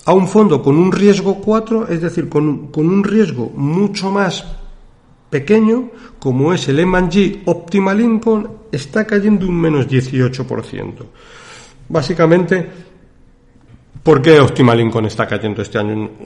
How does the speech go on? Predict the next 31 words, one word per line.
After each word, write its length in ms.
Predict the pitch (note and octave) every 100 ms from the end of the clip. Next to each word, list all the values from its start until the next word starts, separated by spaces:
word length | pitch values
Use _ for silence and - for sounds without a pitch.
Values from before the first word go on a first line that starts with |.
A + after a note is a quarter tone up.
| - _ _
un 80 | E3+
dieciocho 420 | C#3+ C3 C3+ B2
por 120 | A#2+ G#2
ciento? 260 | A#2+ A2
Porque 240 | A#2 A#2 A#2
el 80 |
gestor, 440 | - A#2+ - D#3 B2+
aparte 380 | C3 C#3 C3 D#3
de 80 | D3
tener 680 | D3 D3+ C3 - - - _ _ _ _ - _ _ - -
renta 320 | C#3 C3+ C#3
fija 460 | D3+ E3 F3+ F3+ -
a 80 | -
corto 260 | C3+ D3
plazo, 240 | C#3+ D#3+ D#3+
también 380 | A#2+ B2 D3+
tiene 240 | B2+ C#3 B2
renta 280 | B2+ B2 G#2+
fija 340 | B2+ - G#2+
algo 380 | B2+ A#2 G#2 G#2
a 60 |
largo 300 | G#2 G2+ G2+
plazo 320 | - G#2+ - -
y 60 | A2+
le 80 |
está 240 | A2 - -
perjudicando, 680 | G#2+ - - - A2 G2+ - _ _ _ -
¿vale? 180 | A#2+ A2
Probablemente 600 | G#2+ G#2 G#2+ G#2+ A#2 A#2+
este 160 | -
fondo, 420 | - D3+ C#3+ A2